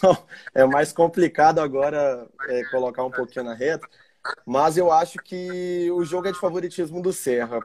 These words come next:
e vou justificar porque eu acho que a equipe do Serra, é, apesar das duas derrotas iniciais, é um elenco mais qualificado, é um time, um time, quando eu digo time, são os onze iniciais, porque o banco eu não vejo tão forte,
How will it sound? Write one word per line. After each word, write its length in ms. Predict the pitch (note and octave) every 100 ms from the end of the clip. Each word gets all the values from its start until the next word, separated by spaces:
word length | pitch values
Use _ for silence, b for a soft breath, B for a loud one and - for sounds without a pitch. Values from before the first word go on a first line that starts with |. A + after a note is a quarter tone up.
| -
e 60 | B2
vou 180 | B2+
justificar 680 | C#3+ C#3+ - - C#3 C#3+ D3+
porque 260 | - D#3 D#3+
eu 100 | D3
acho 200 | D#3+ -
que 80 | E3
a 20 |
equipe 300 | D#3 F3+ E3+
do 120 | D#3
Serra, 540 | C#3 D3 E3+ E3+ B2+ - B B B B
é, 640 | - C3+ C#3 C#3 C#3 C3+ B2+
apesar 720 | C#3+ - F#3+ D#3 C3+ G3+ B3+ - -
das 180 | C3+ C3+
duas 220 | D3 D#3+
derrotas 420 | C#3+ C3+ C#3+ C#3+
iniciais, 640 | C3+ C#3 - C#3 D#3+ D3+ - B
é 100 | F3
um 100 | G#3+
elenco 380 | F3+ D3 D3+ C3
mais 180 | B2+ A#2+
qualificado, 640 | B2+ A#2 - G#2+ F#2 E2+
é 100 | -
um 100 | A#2
time, 540 | C#3 - D#3+ G#3 F3+ A#2+ -
um 120 | C3
time, 360 | - - E3 D#3
quando 200 | C#3+ C#3
eu 40 |
digo 200 | C3 C3+
time, 360 | A#2+ - C#3 C3
são 200 | - C3
os 100 | A2+
onze 220 | C3+ C#3
iniciais, 500 | C3 - A2+ C3+ D3 - b b
porque 240 | C3 A#2+
o 80 | C3+
banco 260 | A#2 C3+ D#3
eu 60 |
não 140 | C3 C3
vejo 240 | B2+ A#2+
tão 120 | A#2 A2
forte, 360 | B2+ D3 -